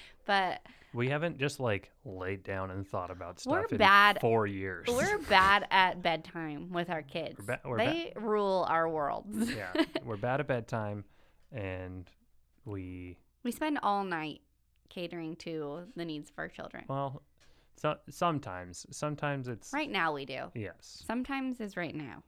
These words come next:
Speaker 1: and it is brutal.
Speaker 2: But
Speaker 1: 'Cause lack of sleep really messes with your head.
Speaker 2: Yeah.
Speaker 1: Anyway,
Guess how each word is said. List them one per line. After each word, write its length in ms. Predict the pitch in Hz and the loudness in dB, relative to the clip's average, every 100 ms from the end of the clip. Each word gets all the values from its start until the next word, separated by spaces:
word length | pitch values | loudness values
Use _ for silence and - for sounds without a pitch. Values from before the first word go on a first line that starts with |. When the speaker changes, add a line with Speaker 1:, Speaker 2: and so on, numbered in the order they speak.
| _ - | _ -12
Speaker 1:
and 260 | 160 160 | -10 -8
it 200 | 175 190 - | -8 -8 -6
is 320 | 175 180 - - | -6 -8 -16 -14
brutal. 380 | - 147 - - - _ _ _ _ _ _ - | -8 -8 -8 -12 -14 _ _ _ _ _ _ 0
Speaker 2:
But 300 | 170 - _ _ _ - | 2 0 _ _ _ -10
Speaker 1:
'Cause 160 | 247 233 | -6 2
lack 280 | 233 247 320 | 2 2 -2
of 100 | 311 | -8
sleep 380 | - 220 208 | -6 -6 -6
really 340 | 196 185 170 170 | -6 -4 -4 -6
messes 500 | 175 165 156 160 - | -4 -4 -4 -10 -10
with 200 | 156 - | -10 -10
your 80 | 156 | -12
head. 260 | 160 - - _ _ _ - | -10 -12 -20 _ _ _ -8
Speaker 2:
Yeah. 280 | 117 98 92 - _ _ _ _ - - | -4 -4 -8 -14 _ _ _ _ -10 0
Speaker 1:
Anyway, 520 | 285 220 175 165 175 | 2 4 2 0 -4